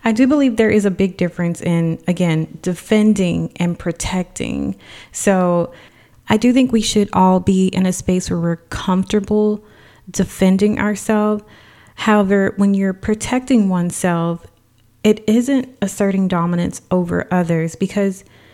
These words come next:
you know, if it's in regards to your status and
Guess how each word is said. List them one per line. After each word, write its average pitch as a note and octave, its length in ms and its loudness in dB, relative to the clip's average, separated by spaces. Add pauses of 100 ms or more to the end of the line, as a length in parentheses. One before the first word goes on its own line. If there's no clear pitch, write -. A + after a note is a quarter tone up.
(600)
you G#3+ 100 6
know, F3+ 280 0
if G3+ 220 0
it's G#3 160 0
in G3 60 0
regards F#3 400 -2
to - 120 -8
your G3+ 120 0
status F#3 960 0
and F#3 480 -2